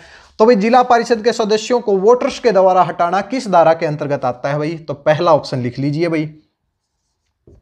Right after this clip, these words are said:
धारा दस भाई, धारा दस। दूसरा है धारा बासठ ए भाई, धारा बासठ ए भाई, और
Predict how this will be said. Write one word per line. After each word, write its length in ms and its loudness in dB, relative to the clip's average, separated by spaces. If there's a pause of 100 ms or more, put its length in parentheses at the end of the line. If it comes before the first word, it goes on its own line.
(240)
धारा 380 2
दस 260 -4
भाई, 180 -12 (220)
धारा 580 -4
दस। 300 -4 (1120)
दूसरा 420 2
है 240 4
धारा 320 4
बासठ 480 -4
ए 100 -6
भाई, 180 -14 (180)
धारा 380 0
बासठ 480 -2
ए 260 -8
भाई, 220 -8 (960)
और 120 0